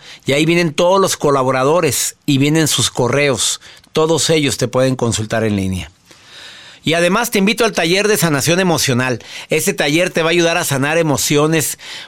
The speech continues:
por la tristeza de una infancia difícil, por a lo mejor por el abandono, por la traición, por,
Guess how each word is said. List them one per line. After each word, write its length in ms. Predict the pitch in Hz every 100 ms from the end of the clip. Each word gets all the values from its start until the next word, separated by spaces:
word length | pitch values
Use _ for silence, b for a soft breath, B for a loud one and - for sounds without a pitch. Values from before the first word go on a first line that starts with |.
| -
por 160 | 190
la 160 | 196 185
tristeza 480 | 185 160 - 202 190
de 80 | 185
una 80 |
infancia 480 | 175 151 165 151 151
difícil, 680 | 131 117 165 185 - 185 175
por 260 | 160 147 135
a 80 | 139
lo 80 |
mejor 320 | 139 131 151 160
por 180 | 135
el 120 | 131 120
abandono, 680 | 117 117 127 151 165 160
por 200 | 143 117
la 120 | 117
traición, 800 | 107 110 107 - 143 147 160 160
por, 360 | - 123 117